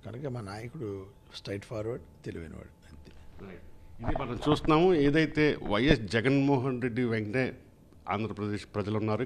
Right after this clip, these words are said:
Speaker 2: ఖచ్చితంగా ఈ ఎన్నికల్లో గాలి మాత్రం ఖచ్చితంగా వైఎస్ఆర్సీపీ వైపే వీచింది. విజయం వైఎస్ఆర్ కాంగ్రెస్ పార్టీనే వరిస్తుంది. ఎందుకంటే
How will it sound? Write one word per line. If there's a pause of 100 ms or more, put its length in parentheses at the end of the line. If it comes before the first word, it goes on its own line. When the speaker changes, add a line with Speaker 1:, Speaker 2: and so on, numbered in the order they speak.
Speaker 2:
ఖచ్చితంగా (600)
ఈ (160)
ఎన్నికల్లో (680)
గాలి
మాత్రం
ఖచ్చితంగా
వైఎస్ఆర్సీపీ
వైపే
వీచింది. (440)
విజయం (100)
వైఎస్ఆర్
కాంగ్రెస్
పార్టీనే (140)
వరిస్తుంది. (280)
ఎందుకంటే